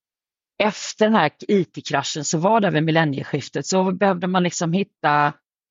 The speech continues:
nya sätt att locka studenter. Man tappade ju så mycket studenter efter den kraschen. Innan var det ju så här, det var ju så överfullt på alla utbildningar. Eh,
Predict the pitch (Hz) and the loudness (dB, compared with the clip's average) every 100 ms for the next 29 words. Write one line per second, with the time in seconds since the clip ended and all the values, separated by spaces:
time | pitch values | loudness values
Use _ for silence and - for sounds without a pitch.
0 | - 214 190 151 196 - 170 180 - - | 0 2 2 0 -2 -2 -2 -2 -4 -6
1 | 165 160 127 120 - 185 208 170 226 220 | 0 0 0 -6 -2 -2 -2 -2 -2 -4
2 | - 156 180 214 - - 196 190 139 180 | -2 -2 0 -2 -2 0 0 -2 -4 -2
3 | 151 - - 104 - 143 139 151 131 - | -2 -2 -4 -4 -2 -4 -4 -4 -4 -4
4 | 160 185 _ - 208 180 180 202 170 160 | -4 -4 _ -2 2 2 2 2 2 0
5 | 175 160 175 180 - 180 135 160 - 185 | 0 2 0 2 2 0 0 -4 -2 0
6 | 160 160 - 117 117 101 - _ _ _ | 0 -2 -4 -6 -2 -2 -4 _ _ _
7 | _ _ _ - - - - - 170 165 | _ _ _ -20 -20 -20 -12 -2 0 2
8 | 160 160 | 2 2